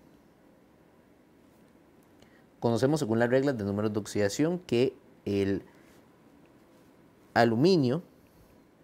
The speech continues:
tiene un número de oxidación de más tres y el oxígeno tiene estados de oxidación de menos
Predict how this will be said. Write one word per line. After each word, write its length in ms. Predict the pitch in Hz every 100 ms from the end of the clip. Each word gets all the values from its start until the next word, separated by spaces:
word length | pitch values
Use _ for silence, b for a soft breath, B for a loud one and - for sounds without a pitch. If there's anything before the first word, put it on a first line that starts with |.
| _ _ -
tiene 180 | 117 113
un 60 |
número 220 | 120 120
de 40 | 120
oxidación 400 | - 101 - 98
de 60 |
más 260 | 101 110 -
tres 460 | - 208 240 - - b b b b -
y 120 | 147
el 100 | 170
oxígeno 360 | 170 139 147
tiene 240 | 151 123 120
estados 300 | 131 113 117
de 80 | 123
oxidación 480 | - - - 104
de 160 | 107 107
menos 580 | 104 101 104 104 -